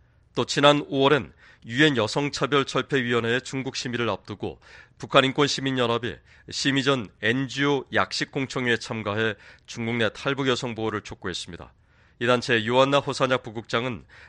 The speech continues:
중국 정부가 인신매매를 방지하고 그 피해자에게 손해배상을 할 의무가 있음에도 불구하고 탈북민을 난민으로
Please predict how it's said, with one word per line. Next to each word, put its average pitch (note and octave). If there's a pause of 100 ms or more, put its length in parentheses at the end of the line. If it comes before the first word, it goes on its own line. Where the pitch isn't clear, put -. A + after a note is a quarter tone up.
(140)
중국 C3+
정부가 B2+
인신매매를 C#3
방지하고 A#2 (180)
그 A2+
피해자에게 A#2+
손해배상을 B2+
할 A#2
의무가 C3+
있음에도 A2+
불구하고 G2+ (360)
탈북민을 C#3 (100)
난민으로 B2+